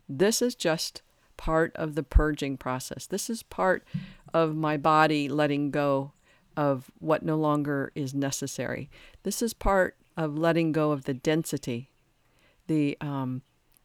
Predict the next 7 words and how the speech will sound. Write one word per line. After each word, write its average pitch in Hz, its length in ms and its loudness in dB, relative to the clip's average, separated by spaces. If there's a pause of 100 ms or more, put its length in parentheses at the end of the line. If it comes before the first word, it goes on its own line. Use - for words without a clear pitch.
(500)
energetic 165 640 4
vibrations 139 920 0
of 139 220 -4
fear 143 800 -2 (600)
and 131 560 -2
unresolved 156 760 2
grief - 640 -4